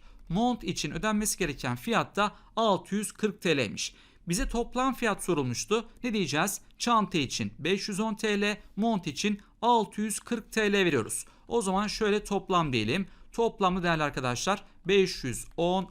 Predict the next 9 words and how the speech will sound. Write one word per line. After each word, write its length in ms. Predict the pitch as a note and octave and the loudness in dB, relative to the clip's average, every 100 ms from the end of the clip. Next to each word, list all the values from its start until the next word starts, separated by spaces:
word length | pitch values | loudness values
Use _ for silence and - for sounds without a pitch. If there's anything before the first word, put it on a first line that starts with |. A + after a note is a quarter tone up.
| - | 2
artı 640 | E3 E3+ D#3 - F3 F3 - - | 4 4 2 0 0 0 -4 -4
altı 440 | F3+ F#3 E3+ - F3 | 4 6 6 0 -2
yüz 180 | E3 - | -2 -2
kırk 320 | - F#3+ F#3 | -2 -2 0
olacaktır. 640 | E3 D#3+ D3+ - F#3 F#3+ - - F#3 | -2 0 0 0 -2 -2 -8 -12 -4
Bu 160 | G3+ | -2
da 260 | D#3 E3+ F3 - D#3+ | 2 2 0 -10 -4
bin 320 | G3 G#3 E3 | -2 0 0
yüz 400 | D3+ F3+ C#3 | 0 -2 -2